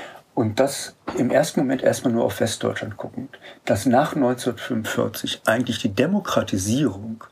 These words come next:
von Westdeutschland mit einem Versprechen einhergegangen ist, nämlich des sozialen Aufstiegs. Und dass es deinen Kindern besser gehen wird. Und sie sprechen da ja auch von einer sozialen Blombe.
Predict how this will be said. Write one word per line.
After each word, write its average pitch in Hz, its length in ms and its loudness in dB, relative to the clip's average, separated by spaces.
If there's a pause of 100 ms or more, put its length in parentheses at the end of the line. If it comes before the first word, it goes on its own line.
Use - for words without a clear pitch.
(360)
von 98 220 -2
Westdeutschland - 840 -2 (280)
mit 104 160 0
einem 104 140 2
Versprechen - 500 0
einhergegangen 98 800 -2
ist, - 280 -8 (380)
nämlich 123 240 6
des - 180 -6
sozialen 101 480 2
Aufstiegs. - 680 -6 (1400)
Und 110 440 2 (1600)
dass - 220 0
es - 140 -8
deinen 113 240 2
Kindern 117 340 0
besser 110 280 0
gehen 113 280 -8
wird. 110 300 -10 (360)
Und 107 200 -6
sie 117 80 -2
sprechen 127 400 0
da 107 160 2
ja 110 140 4
auch - 80 -4
von 117 120 -4
einer 101 160 -2
sozialen 104 480 0
Blombe. 101 520 0